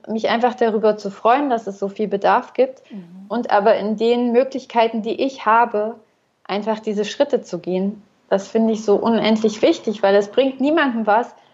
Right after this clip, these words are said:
Speaker 1: wenn wir uns alle komplett auspowern und aufopfern,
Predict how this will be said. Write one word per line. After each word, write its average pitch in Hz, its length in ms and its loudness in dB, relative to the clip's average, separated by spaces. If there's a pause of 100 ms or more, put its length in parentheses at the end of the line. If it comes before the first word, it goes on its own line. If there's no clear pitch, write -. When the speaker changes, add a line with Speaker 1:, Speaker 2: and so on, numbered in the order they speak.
(200)
Speaker 1:
wenn 214 160 -4
wir 214 120 -2
uns 214 160 -2
alle 220 280 2
komplett 233 520 -2
auspowern 226 680 0
und 220 200 -6
aufopfern, 240 800 -2